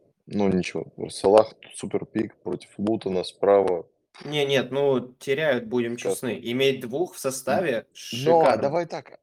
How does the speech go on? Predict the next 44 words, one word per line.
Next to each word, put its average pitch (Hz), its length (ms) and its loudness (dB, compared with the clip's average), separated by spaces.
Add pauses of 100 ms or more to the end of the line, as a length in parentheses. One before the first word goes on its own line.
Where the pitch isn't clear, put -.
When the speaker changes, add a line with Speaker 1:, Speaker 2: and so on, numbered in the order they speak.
Speaker 1:
ань-, 117 280 -6
они 123 300 -8
же 131 160 -12
зна-, 110 300 -12
они 131 300 -14
же, 117 60 -16
значит, 117 300 -10
скорее 117 280 -8
всего, 110 200 -12
имеют 107 240 -10
в 98 60 -10
атаке 107 420 -8 (800)
Дарвина, 190 560 -2
условно. - 520 -20 (520)
Дарвин 110 380 2
против 101 260 -8
Лутона. 107 520 -2 (680)
Им 113 300 -4
все, 135 220 -2
что 113 140 -8
нужно, 131 220 -2
чтобы 98 200 -6
Дарвин 104 320 4
сделал 95 320 -4
там 87 300 -10 (160)
целевое, 98 540 -2
два 90 180 -2
целевых, 98 460 -8
пода-, 92 320 -4
постарался 117 600 -4
подойти 95 340 -8
к 104 100 -8
десяти 98 280 -4
очкам. 87 480 -2 (480)
Speaker 2:
Ну, 151 180 -6
Speaker 1:
Когда 202 40 2
Speaker 2:
вот 113 120 2
Speaker 1:
они 120 140 -6
Speaker 2:
ты 92 100 -16
прав. 104 340 -12
Speaker 1:
чуть - 240 -12
ли, - 140 -20
чуть 135 260 -6
ли... 135 120 -4